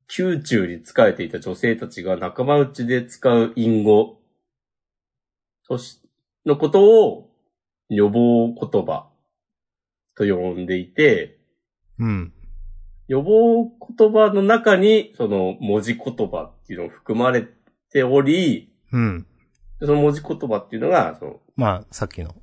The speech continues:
Speaker 2: タイの字とかね。
Speaker 1: そうそう。
Speaker 2: はいはい。
Speaker 1: ほの字とかね。
Speaker 2: はいはいはい。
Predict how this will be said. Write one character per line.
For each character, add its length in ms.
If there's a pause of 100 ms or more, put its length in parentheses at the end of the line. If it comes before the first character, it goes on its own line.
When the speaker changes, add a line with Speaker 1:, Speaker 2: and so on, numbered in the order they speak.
Speaker 2:
タ 180
イ 80
の 160
字 80
と 80
か 40
ね。 40
Speaker 1:
そ 80
う 40 (320)
そ 60
う。 20
Speaker 2:
は 80
い 100
は 80
い。 60 (600)
Speaker 1:
ほ 220
の 180
字 200
と 100
か 140
ね。 60 (100)
Speaker 2:
は 140
い 80
は 140
い 20
は 60
い。 140